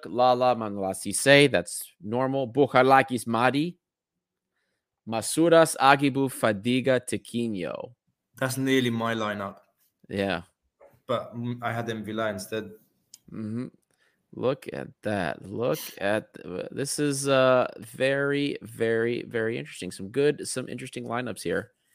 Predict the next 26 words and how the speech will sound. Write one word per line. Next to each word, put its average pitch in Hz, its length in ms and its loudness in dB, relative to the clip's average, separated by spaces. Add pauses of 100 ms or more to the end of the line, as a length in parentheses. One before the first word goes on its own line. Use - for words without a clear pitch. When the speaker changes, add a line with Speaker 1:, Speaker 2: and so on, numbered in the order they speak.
Speaker 2:
Whoever 147 320 8
plays 147 260 6
Football 135 300 -2
Manager, 131 340 0
guys, 120 240 0
go 127 140 -4
and 123 100 -4
play 120 160 -4
friendly 113 340 -2
against 110 240 -10
Atalanta 110 560 -6
and 101 120 -10
give 107 120 -6
it 101 100 -4
a 101 40 -10
go 107 180 -2
and 101 180 -6
come 110 160 -4
back 107 220 -4
and 104 100 -8
let 104 120 -4
us 98 120 -10
know 107 120 -4
how 101 160 -2
it 101 80 -4
went. 104 240 -2